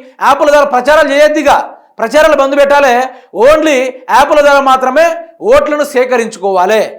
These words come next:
అక్కడ రైతు వానికి ఇష్టమైతే వేస్తాడు, లేకుంటే వెయ్యడు, లేకుంటే నోటాకైనా వేస్తాడు, ఆ యాప్ను ఇన్‌స్టాల్ చేయడు.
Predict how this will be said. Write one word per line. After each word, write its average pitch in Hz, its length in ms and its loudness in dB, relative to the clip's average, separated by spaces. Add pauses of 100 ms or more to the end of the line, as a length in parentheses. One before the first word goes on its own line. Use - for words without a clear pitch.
(180)
అక్కడ 254 220 -2
రైతు 254 300 -2
వానికి 233 260 -2
ఇష్టమైతే 247 460 -2
వేస్తాడు, 277 460 -2 (160)
లేకుంటే 269 340 0
వెయ్యడు, 247 480 -2 (200)
లేకుంటే 294 340 0
నోటాకైనా 285 580 2
వేస్తాడు, 285 220 0
ఆ 285 140 4
యాప్ను 277 440 0 (220)
ఇన్‌స్టాల్ 302 460 -2
చేయడు. 247 400 -2